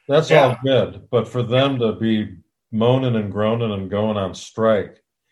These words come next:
Speaker 1: it's like, wait a minute. But getting back to a couple of the issues, four-hour games, I, it's just, they're losing,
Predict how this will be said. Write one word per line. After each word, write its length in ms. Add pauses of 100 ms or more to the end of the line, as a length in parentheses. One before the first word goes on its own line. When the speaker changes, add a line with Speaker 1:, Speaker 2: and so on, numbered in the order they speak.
(120)
Speaker 1:
it's 260
like, 300 (140)
wait 320
a 40
minute. 260 (680)
But 160
getting 220
back 240
to 60
a 80
couple 300
of 80
the 100
issues, 500 (380)
four-hour 680
games, 420
I, 160
it's 380
just, 840 (100)
they're 140
losing, 640